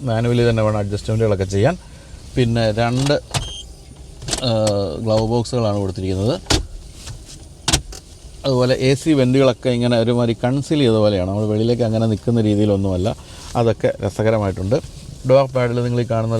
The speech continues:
രണ്ട് ബോട്ടിലൊക്കെ വയ്ക്കാം. അതുപോലെ നല്ലൊരു ആംറസ്റ്റ് കൊടുത്തിട്ടുണ്ട്. ആ, എന്തായാലും മുൻഭാഗത്ത് ഇവിടെ ഇങ്ങനെ ഇരിക്കുമ്പോൾ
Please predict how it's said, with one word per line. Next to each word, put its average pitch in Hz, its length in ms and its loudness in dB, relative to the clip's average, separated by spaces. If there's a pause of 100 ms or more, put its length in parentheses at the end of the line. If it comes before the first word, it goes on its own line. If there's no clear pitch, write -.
(120)
രണ്ട് 113 200 0 (140)
ബോട്ടിലൊക്കെ 104 460 0
വയ്ക്കാം. 101 340 -2
അതുപോലെ 110 360 2
നല്ലൊരു 107 300 0 (120)
ആംറസ്റ്റ് 110 380 -2
കൊടുത്തിട്ടുണ്ട്. 98 440 2 (960)
ആ, - 20 4 (600)
എന്തായാലും 196 320 2
മുൻഭാഗത്ത് 185 640 2
ഇവിടെ 180 180 4
ഇങ്ങനെ 170 160 0
ഇരിക്കുമ്പോൾ 147 260 0